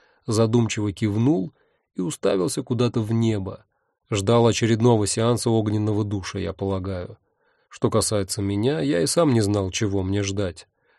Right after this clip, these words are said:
Но предполагал, что в ближайшее время мне не светит ничего, кроме неприятностей, в любом случае. Предстоящая процедура извлечения меча короля Менина из моего тела пугала меня куда больше, чем дальнейшая жизнь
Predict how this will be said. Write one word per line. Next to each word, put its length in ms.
Но 200
предполагал, 680
что 160
в 60
ближайшее 500
время 340
мне 160
не 140
светит 400
ничего, 400
кроме 280
неприятностей, 1080
в 140
любом 360
случае. 600
Предстоящая 720
процедура 560
извлечения 800
меча 400
короля 380
Менина 500
из 100
моего 340
тела 400
пугала 400
меня 260
куда 280
больше, 360
чем 240
дальнейшая 580
жизнь 440